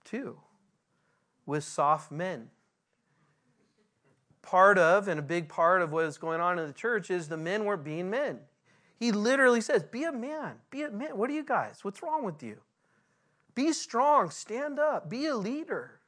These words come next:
And it's interesting, when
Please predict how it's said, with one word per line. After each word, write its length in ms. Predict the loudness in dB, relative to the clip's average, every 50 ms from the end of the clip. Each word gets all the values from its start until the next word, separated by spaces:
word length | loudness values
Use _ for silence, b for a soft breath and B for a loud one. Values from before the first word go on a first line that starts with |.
| _ _ _ _ _ _ _ _ _ _ _ _ _ _ _ _ _ _ _ _ _ _ _ _ _ _ _ _ _ _ _ _ _ _ _ _ _ _ _ -20 -20 _ _ _ _ -4
And 140 | -2 -2 -2
it's 160 | -2 -2 -2
interesting, 720 | -4 -4 -4 -4 -6 -6 -4 -4 -2 0 0 -2 -2 -4 -8 _ _ _ -10
when 520 | -6 -4 -2 -2 -2 -2 -2 -4 -6